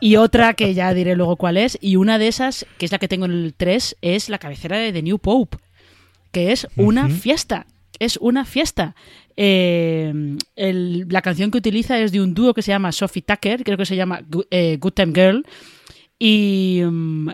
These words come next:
Speaker 1: lo que tienes en los primeros capítulos, por lo menos, porque encima es una cabecera que, según va avan-, va avanzando la temporada, es distinta, eh, lo que tienes es a un grupo de novicias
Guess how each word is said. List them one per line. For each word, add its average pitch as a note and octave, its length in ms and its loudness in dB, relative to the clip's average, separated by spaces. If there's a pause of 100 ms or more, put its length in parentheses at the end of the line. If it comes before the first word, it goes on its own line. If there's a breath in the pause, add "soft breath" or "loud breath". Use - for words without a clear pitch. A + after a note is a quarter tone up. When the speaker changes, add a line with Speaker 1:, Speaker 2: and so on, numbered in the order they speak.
(140)
Speaker 1:
lo F#3 200 4
que F#3 100 -2
tienes G#3 420 0
en F#3+ 120 -6
los F#3 100 -4
primeros A#3 280 -2
capítulos, C4+ 380 -4
por G#3+ 160 -4
lo F#3+ 100 0
menos, A3 220 -2
porque F3+ 140 -8
encima G3+ 180 -4
es A3+ 80 -4
una A#3 100 -4
cabecera A3+ 400 -2
que, A#3 220 -4 (220 soft breath)
según F#3+ 380 -4
va A#3+ 120 2
avan-, A3+ 260 -2
va G3 60 2
avanzando G3 480 -2
la F#3 120 -2
temporada, F#3 640 -4 (320 soft breath)
es G#3 180 0
distinta, F#3+ 720 -4 (680 soft breath)
eh, F#3+ 220 0
lo F3+ 100 0
que F3+ 100 -2
tienes G#3+ 200 -2
es B3+ 100 -4
a A3+ 60 0
un G3 100 -2
grupo A3 240 0
de G#3+ 100 -2
novicias A3+ 680 -2